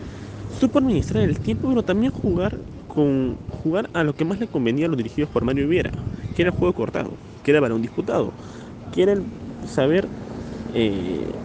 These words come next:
saberse superior con cada minuto que pasaba. Y es por ello que la mayoría de las divididas la ganaba, las ganaba el cuadro carlista. Pese a que, ciertamente, una de las últimas jugadas es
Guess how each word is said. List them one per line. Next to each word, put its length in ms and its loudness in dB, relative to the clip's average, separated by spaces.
saberse 640 2
superior 640 2
con 140 4
cada 220 4
minuto 300 2
que 100 -4
pasaba. 340 -2
Y 100 2
es 80 4
por 180 2
ello 140 0
que 300 2
la 100 2
mayoría 340 4
de 60 2
las 140 4
divididas 420 2
la 120 0
ganaba, 640 -2
las 160 -8
ganaba 240 0
el 100 -2
cuadro 320 0
carlista. 540 -4
Pese 320 2
a 60 2
que, 320 2
ciertamente, 880 2
una 200 2
de 60 2
las 160 -2
últimas 300 0
jugadas 520 4
es 300 -6